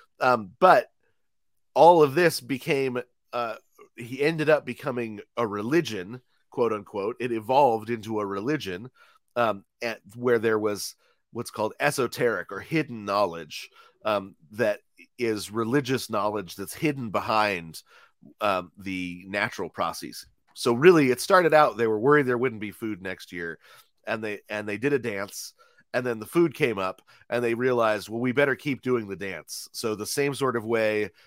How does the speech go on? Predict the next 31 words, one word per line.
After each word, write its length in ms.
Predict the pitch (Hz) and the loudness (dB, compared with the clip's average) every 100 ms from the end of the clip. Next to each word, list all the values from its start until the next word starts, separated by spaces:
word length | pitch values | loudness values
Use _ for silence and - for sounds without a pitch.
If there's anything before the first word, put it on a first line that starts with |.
| _ - | _ -4
that, 360 | 110 104 - | 0 0 0
uh, 240 | 110 98 95 _ _ _ | -2 0 -2 _ _ _
you 100 | 110 | -10
know, 80 | 101 | -8
somebody 340 | - 117 113 | -6 -4 -4
wears 300 | 110 110 107 | -2 -2 -4
the 80 | 92 | -8
same 320 | - 127 110 | -8 -6 -6
socks 540 | 90 - 104 85 - - | -4 -2 0 -2 -8 -10
every 240 | 110 101 104 | -8 -8 -8
time 540 | 104 95 92 90 82 | -6 -6 -6 -10 -14
the 80 | 87 | -12
Knicks 360 | 90 98 - - | -8 -10 -12 -14
win. 340 | 78 73 80 _ _ - _ - | -14 -14 -20 _ _ -20 _ -10
Um, 280 | 95 92 80 _ - | -4 -4 -6 _ -8
and 200 | 104 95 | -8 -6
so 160 | - 95 | -6 -4
they 120 | 92 | -6
keep, 280 | - 113 - _ | -6 -8 -8 _
they 100 | 110 | 0
have 260 | 123 120 - | 2 2 2
to 80 | |
have 180 | 117 104 | -2 -2
their 140 | 98 95 | -2 -4
lucky 280 | 92 - | -8 -10
socks 380 | 82 87 78 - | -10 -8 -8 -12
on. 240 | 64 62 - _ _ _ | -16 -16 -20 _ _ _
That, 160 | 107 110 - - | -8 -8 -12 -4
uh, 200 | 104 92 - _ _ - | -2 -2 -6 _ _ 0
and 180 | 139 139 | 0 2
then 320 | 147 135 | 2 0